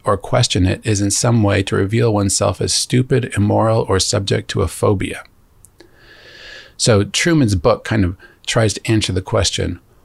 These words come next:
what happened in our understanding of ourselves to get us from where we were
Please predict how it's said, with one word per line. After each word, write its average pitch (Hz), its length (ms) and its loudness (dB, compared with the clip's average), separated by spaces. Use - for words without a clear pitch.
what 120 240 2
happened 98 720 -2
in 104 220 0
our 101 280 -2
understanding 98 600 0
of 90 80 0
ourselves 90 720 -2
to - 100 -4
get 101 220 0
us 87 240 -2
from 92 540 -2
where 113 180 0
we 92 140 0
were 120 520 2